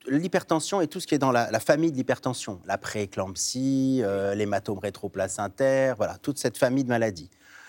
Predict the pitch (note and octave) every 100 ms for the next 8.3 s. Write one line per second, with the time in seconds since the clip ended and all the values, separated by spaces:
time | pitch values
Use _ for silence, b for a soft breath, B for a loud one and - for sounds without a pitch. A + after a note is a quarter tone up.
0 | B A2+ D3 F#3 D#3+ D3 C3+ B2 G#2+ B
1 | - - C3+ A#2 G2+ - G2 F#2+ F#2 F2+
2 | F2+ F2 G2 - A#2+ D3+ - C#3+ B2 B2
3 | G#2+ G#2+ - - - A2 G2+ D#3 - G#2+
4 | - C#3+ G#2+ G#2 - - _ - A2 A2+
5 | A2 G2+ A2 A2+ - G#2 G2 F#2+ A#2 -
6 | - _ _ B B B B B - G2+
7 | F#2 F#2 F2+ E2+ E2 E2 - G#2+ G2 -
8 | F#2+ F#2 C#3+